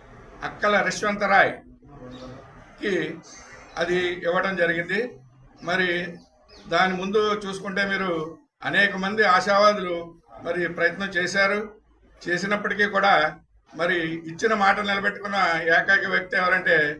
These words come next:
మన మంత్రివర్యులు వాసంశెట్టి సుభాష్ గారు. ముందుగానే, దీనికి ముందుగానే కూడా ఎలక్షన్లు అయిన తర్వాత ఒకే ఒక మాట చెప్పారు ఆయన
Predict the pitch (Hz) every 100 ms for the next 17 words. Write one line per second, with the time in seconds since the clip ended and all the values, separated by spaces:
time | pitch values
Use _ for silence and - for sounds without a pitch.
0 | - _ _ 156 170 165 139 135 - _
1 | - 170 185 196 190 190 185 170 160 185
2 | 190 190 185 165 175 180 180 156 - -
3 | - - - - 147 196 202 214 214 190
4 | 190 185 185 190 208 214 214 196 202 185
5 | 170 175 - - _ 156 175 190 196 196
6 | 196 185 190 190 180 139 131 - _ 147
7 | 208 208 202 190 196 190 196 202 196 156
8 | 127